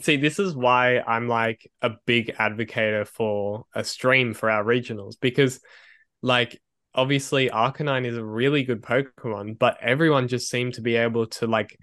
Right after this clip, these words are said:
collectively band together this regional and be like, "No, we have answers into it." Um, <laughs> so it was really interesting to watch, and I think everyone had such unique ways of dealing with, you know, Tornadus, Urshifu, Arcanine teams, and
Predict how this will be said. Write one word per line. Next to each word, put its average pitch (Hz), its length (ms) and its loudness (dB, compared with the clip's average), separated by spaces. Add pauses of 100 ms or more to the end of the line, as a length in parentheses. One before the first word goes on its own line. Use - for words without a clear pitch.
collectively 123 580 0
band 113 400 -2
together 113 420 -2
this 107 240 -4
regional 113 480 -2
and 107 80 -8
be 110 140 2
like, 107 320 0 (500)
"No, 113 320 2
we 110 240 -2
have 107 280 -2
answers 110 420 -4
into 101 320 -8
it." 104 180 -10 (560)
Um, 131 560 4
<laughs> - 60 -8
so 139 540 0 (840)
it 131 160 -8
was 139 220 4 (140)
really 151 400 2
interesting 135 520 -4
to 113 80 -6
watch, 113 340 0
and 117 100 -2
I 113 60 -2
think 123 220 -4
everyone 131 280 2
had 127 220 -4
such - 280 -4
unique 117 420 -2
ways 113 320 2
of 107 120 -8
dealing 110 440 -2
with, 107 340 -6
you 113 80 -4
know, 104 200 -4
Tornadus, 107 640 -2
Urshifu, 107 520 -2
Arcanine 101 520 -4
teams, 107 400 -12
and 110 340 -4